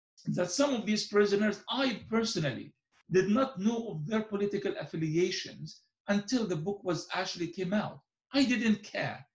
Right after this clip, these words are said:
because my question to them was this: "Define your experiences in prison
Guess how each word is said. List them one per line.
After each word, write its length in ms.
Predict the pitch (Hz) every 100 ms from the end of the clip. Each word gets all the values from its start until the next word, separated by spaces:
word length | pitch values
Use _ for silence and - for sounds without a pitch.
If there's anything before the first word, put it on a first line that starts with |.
| _ _
because 300 | 170 - 254
my 180 | 208 220
question 580 | 214 247 277 262 220 185
to 140 | 147
them 280 | 156 160 160 - _
was 360 | 165 202 190 156
this: 580 | 247 214 120 - - _ _ _ -
"Define 800 | 156 196 - 240 247 247 240 226
your 260 | - 190 202
experiences 800 | - - - 202 196 190 190 156
in 160 | 175 147
prison 380 | 180 151 175